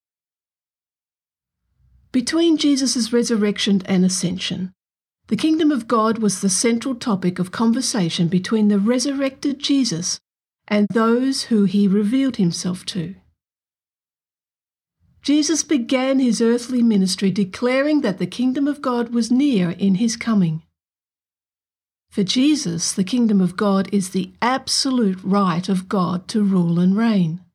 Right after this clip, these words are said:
Jesus, God the Son, as a man lived in the reality of the kingdom of God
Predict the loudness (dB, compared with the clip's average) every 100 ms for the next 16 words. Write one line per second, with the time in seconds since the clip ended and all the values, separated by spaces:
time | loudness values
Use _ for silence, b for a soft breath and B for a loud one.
0 | _ _ _ _ _ _ _ _ _ _
1 | _ _ _ _ _ _ _ _ _ 0
2 | 2 2 0 -2 -8 -12 _ _ _ _
3 | -2 -2 0 -2 0 0 0 0 -2 -6
4 | _ _ _ _ _ _ -2 2 2 2
5 | 2 2 2 2 2 2 0 0 0 2
6 | 0 0 -2 -2 0 0 -2 -4 0 0
7 | 2 0 -2 -2 0 -2